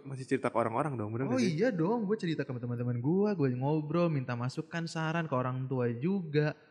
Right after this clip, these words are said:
Speaker 2: Gue ngenalin diri gue sendiri, apa yang sebenarnya gue mau gitu. Itu need proses sih, jadi nggak berarti orang psikologi itu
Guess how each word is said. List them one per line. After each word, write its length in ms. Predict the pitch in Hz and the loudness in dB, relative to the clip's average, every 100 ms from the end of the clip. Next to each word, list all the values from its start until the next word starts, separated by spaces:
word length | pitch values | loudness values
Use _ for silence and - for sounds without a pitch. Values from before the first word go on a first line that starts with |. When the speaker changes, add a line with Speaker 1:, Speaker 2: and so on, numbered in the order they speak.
| - | -4
Speaker 2:
Gue 220 | 143 147 | 6 6
ngenalin 320 | 139 135 131 | 6 2 2
diri 160 | 131 127 | 2 0
gue 160 | 123 | 2
sendiri, 320 | 120 135 143 151 | 0 0 0 0
apa 240 | 131 123 | 0 -4
yang 80 | 123 | -6
sebenarnya 340 | 127 123 123 | -4 -2 0
gue 240 | 120 117 120 | 0 2 2
mau 560 | 120 151 190 185 180 156 | 2 0 4 8 8 6
gitu. 400 | 139 - 135 123 - _ _ _ _ _ _ _ _ - | 2 2 -2 -2 -12 _ _ _ _ _ _ _ _ -10
Itu 240 | 180 302 | 0 2
need 200 | 247 196 | 2 0
proses 440 | - 127 180 196 190 | 0 0 2 0 -2
sih, 120 | 127 | -2
jadi 180 | 117 156 | -2 0
nggak 240 | 185 131 117 | 2 0 2
berarti 520 | 127 113 104 - 220 | 0 0 -2 0 2
orang 240 | 156 135 | 4 2
psikologi 480 | 131 - 123 113 113 | 0 0 2 2 0
itu 320 | - 208 202 | 0 2 2